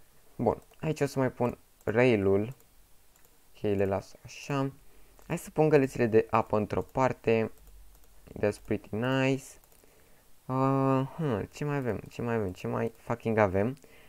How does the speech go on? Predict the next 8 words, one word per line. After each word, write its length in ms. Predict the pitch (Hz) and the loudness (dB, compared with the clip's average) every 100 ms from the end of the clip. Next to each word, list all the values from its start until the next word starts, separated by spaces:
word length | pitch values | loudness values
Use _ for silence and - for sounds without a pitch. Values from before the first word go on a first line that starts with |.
| - - - | -20 -20 -20
Și 160 | - 170 | -2 -2
resursele 640 | 165 - 156 - 131 127 | 0 -4 -6 -2 0 0
care 200 | 131 123 | 2 0
o 20 | |
să 180 | 120 123 | 0 0
le 160 | 117 113 | 2 0
pun 420 | - 151 156 - | -2 -6 -4 -4
mai 320 | 123 123 120 | -4 -4 -4